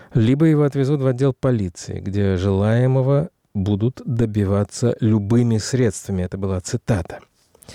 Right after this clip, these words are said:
Активист согласился выполнить требования. Неизвестные в масках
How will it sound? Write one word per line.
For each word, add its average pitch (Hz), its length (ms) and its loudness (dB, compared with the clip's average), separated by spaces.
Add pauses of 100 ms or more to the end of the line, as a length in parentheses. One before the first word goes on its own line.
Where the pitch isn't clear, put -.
(580)
Активист 180 440 -4
согласился 160 520 0
выполнить 131 460 0
требования. 90 720 -2
Неизвестные 123 580 2
в 117 80 -4
масках 127 380 -2